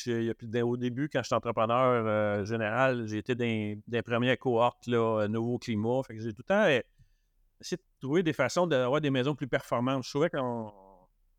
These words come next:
faut changer, faut innover. Fait que, euh, oui, j'ai, j'ai travaillé des différentes techniques, que ce soit des maisons, euh, sandwich, euh, avec des murs inertes pour régler les problèmes d'humidité, euh,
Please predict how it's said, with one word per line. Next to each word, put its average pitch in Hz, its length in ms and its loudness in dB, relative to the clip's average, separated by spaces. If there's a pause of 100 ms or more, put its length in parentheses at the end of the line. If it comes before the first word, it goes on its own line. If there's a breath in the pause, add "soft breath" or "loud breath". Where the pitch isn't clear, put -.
(640)
faut 156 200 -6
changer, 139 420 2
faut 160 120 0
innover. 131 480 4 (300)
Fait 95 180 -14
que, - 140 -10
euh, 101 640 0
oui, 117 400 -2
j'ai, 107 300 -4
j'ai 101 100 -8
travaillé 110 320 2
des 107 300 0 (180)
différentes 113 420 2
techniques, 110 380 -2
que 110 80 -4
ce - 80 -6
soit 117 140 -2
des 113 120 0
maisons, 110 600 2
euh, 101 160 2
sandwich, 113 800 -2
euh, 98 560 -2 (380)
avec 107 100 -4
des 110 140 0
murs 117 240 4
inertes 113 380 2
pour 104 180 -4
régler 107 400 0
les 113 80 -4
problèmes 110 320 0
d'humidité, 120 840 -2
euh, 104 160 0